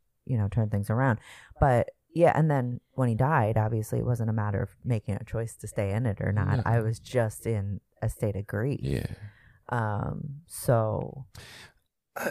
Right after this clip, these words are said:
Speaker 2: for me, and, and, and this isn't, I'm not trying to argue. Like, that's not the <laughs> goal here. I'm just trying to think through this. And, like, the process of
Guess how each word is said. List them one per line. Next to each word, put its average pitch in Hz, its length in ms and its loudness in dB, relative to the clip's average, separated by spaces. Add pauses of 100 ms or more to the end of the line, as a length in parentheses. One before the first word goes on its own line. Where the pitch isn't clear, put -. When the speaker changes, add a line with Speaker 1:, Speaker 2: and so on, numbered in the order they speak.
Speaker 2:
for 139 160 8
me, 143 480 8
and, 104 200 4
and, 110 240 6
and 117 180 4
this 123 180 6
isn't, 95 440 4 (1080)
I'm 92 180 -2
not 95 220 2
trying 55 240 -2
to - 60 -10
argue. - 420 -12 (160)
Like, 55 160 -4
that's - 220 -2
not 76 160 0
the 82 80 -8
<laughs> 104 100 10
goal 113 240 10
here. 92 180 2
I'm 98 80 -2
just 101 180 -6
trying 107 160 -2
to 95 60 -8
think 110 280 -4
through 185 240 0
this. 92 280 -2
And, 104 120 -2
like, 104 280 -2 (840)
the - 100 4
process 135 720 2
of 95 380 2